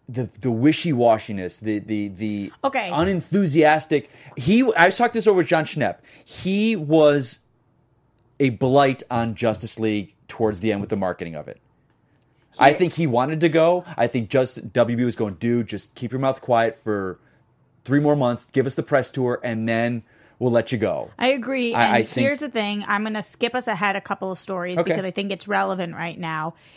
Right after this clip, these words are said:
Speaker 2: Here's how you should be if you are somebody who would like to be involved in your universe.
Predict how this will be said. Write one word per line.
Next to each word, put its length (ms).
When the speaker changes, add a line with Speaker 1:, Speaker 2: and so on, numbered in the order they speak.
Speaker 2:
Here's 380
how 440
you 240
should 420
be 420
if 240
you 260
are 160
somebody 720
who 160
would 160
like 300
to 80
be 140
involved 460
in 160
your 120
universe. 640